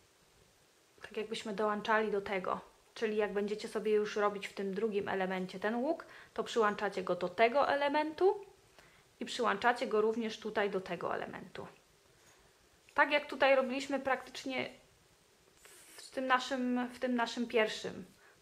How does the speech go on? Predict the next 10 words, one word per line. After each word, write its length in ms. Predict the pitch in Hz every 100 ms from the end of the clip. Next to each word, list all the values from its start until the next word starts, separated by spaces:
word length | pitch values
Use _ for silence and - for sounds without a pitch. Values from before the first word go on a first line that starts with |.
| -
Musicie 280 | - -
pilnować 440 | 247 247 240 240 233
po 100 | 208
prostu, 320 | 220 220 226
żeby 220 | 220 208
to 300 | 208 196 220 - - - - -
odpowiednio 540 | 233 - 214 220 220 202
do, 380 | 190 185 185 190
dołączać 520 | 185 185 190 190 185
do, 480 | 180 175 175 180